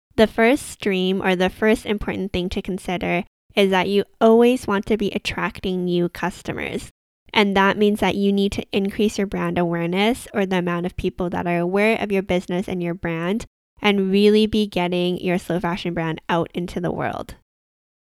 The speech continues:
The second stream that you really want to be mindful of as well, on top of increasing your brand awareness, is also making sure that you're always keeping your existing customers.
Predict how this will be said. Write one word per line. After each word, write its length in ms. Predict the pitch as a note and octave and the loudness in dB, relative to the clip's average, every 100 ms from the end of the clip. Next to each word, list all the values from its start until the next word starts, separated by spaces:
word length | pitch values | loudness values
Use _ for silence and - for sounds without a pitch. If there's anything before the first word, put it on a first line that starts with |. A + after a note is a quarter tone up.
| _ _ _ - | _ _ _ 0
The 100 | A3 | 2
second 480 | - A3+ - D#4 D#4 | 4 0 2 2 2
stream 400 | - F#3 F3 F3 | -2 -2 0 0
that 160 | F3 | 0
you 160 | F#3 F3+ | 2 2
really 260 | F3+ F3+ F3 | 2 2 0
want 240 | F3 G#3+ | 0 -2
to 120 | - | -4
be 340 | F3+ F3 E3+ E3+ | -2 -2 -2 -2
mindful 440 | F3 E3+ - E3+ | -4 -6 -2 -2
of 100 | E3+ | 0
as 220 | F3 F3 | -2 -4
well, 340 | A3+ E3 E3 G3 | -6 -4 0 0
on 220 | G3 F#3 | 0 -4
top 260 | - E3+ G3 | -4 -4 -4
of 80 | G#3 | -4
increasing 500 | G#3 A3 A#3+ A#3 A3+ | -4 -2 -2 -2 0
your 120 | A3 | 0
brand 200 | A3 A3 | 0 0
awareness, 500 | A3 A3+ A3+ A3+ - _ _ _ _ - | 2 2 2 0 -2 _ _ _ _ 4
is 180 | A3+ | 4
also 760 | - G3+ G#3 A3+ A3+ G#3+ G#3+ - | 6 6 6 4 4 6 6 4
making 340 | G3+ G3 G3 G3+ | 0 0 0 -2
sure 260 | - F3+ | -2 0
that 140 | F#3 F3 | 2 2
you're 220 | F3+ - | 2 0
always 400 | F#3 F#3+ F#3+ G3 | 0 2 2 0
keeping 380 | - F#3+ F#3+ F#3 | -2 -2 -2 -2
your 140 | F3+ | -2
existing 580 | E3+ F3+ F3 F3+ - F3 | -2 -4 -4 -6 -4 -6
customers. 800 | - F3+ - - F3+ - - - | -4 -8 -6 -6 -4 -4 -4 -8